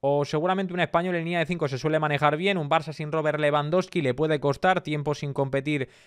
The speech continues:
todos juntos. Mm, no lo sé. Sé que el español no dejó muy buenas sensaciones en el partido de Copa. Pero, pero bueno,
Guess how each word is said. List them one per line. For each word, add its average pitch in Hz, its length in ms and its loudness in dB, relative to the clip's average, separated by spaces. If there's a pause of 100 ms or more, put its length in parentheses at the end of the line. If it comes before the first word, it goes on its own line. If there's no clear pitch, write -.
(120)
todos 147 360 0
juntos. 208 880 0
Mm, 151 760 -12
no 185 140 2
lo 151 100 4
sé. 131 220 -2
Sé 156 100 -4
que 165 80 -6
el 180 60 2
español 160 260 -2
no 156 100 -2
dejó 143 160 -2
muy 147 120 -2
buenas 143 180 -2
sensaciones 131 380 -6
en 127 80 -4
el 123 100 -6
partido 123 320 -2
de 120 100 -2
Copa. 175 360 0 (1400)
Pero, 135 1120 4
pero 127 160 -4
bueno, 151 280 0